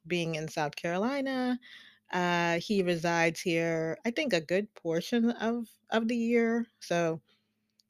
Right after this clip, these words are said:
we have a lot of Bill Murray sightings, and Bill Murray was at a bar, and Bill Murray was at a baseball game, so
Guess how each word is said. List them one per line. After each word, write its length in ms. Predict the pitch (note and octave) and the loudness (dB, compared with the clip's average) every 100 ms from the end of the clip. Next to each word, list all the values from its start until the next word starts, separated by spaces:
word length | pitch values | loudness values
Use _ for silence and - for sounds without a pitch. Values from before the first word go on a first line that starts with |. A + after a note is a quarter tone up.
| _ _ | _ _
we 120 | D#4 | 4
have 140 | D4 F3 | 6 6
a 60 | |
lot 240 | E3+ E3 E3 | 4 4 4
of 200 | E3 D#3 | 4 2
Bill 200 | E3+ E3 | 2 2
Murray 340 | D#3+ E3 E3 | 2 2 0
sightings, 840 | D#3 D#3 D#3+ D#3+ D#3 D#3+ D#3+ D3+ | 0 2 4 4 2 0 -2 -2
and 400 | E3 D#3 D3+ D#3 - _ _ | -2 -2 -4 -6 -8 _ _
Bill 160 | E3+ E3+ | -2 0
Murray 280 | E3 E3+ | 0 2
was 140 | E3+ E3 | 2 2
at 140 | E3 | 0
a 40 | E3+ | 0
bar, 720 | D#3 D#3+ D#3+ D#3+ D#3+ E3 E3 | 2 2 4 4 4 4 4
and 400 | D#3 D3 D3+ D#3+ - _ | 2 0 -4 -8 -10 _
Bill 160 | G3+ F#3 | 2 2
Murray 240 | F3 F3 | 2 0
was 160 | F3 E3+ | 0 0
at 140 | E3+ | 0
a 60 | F3 | 0
baseball 560 | E3+ E3 - E3+ E3+ | 2 0 0 2 2
game, 440 | E3 E3 E3 E3 E3+ | 2 0 0 0 -2
so 340 | - F3+ E3+ | 0 0 0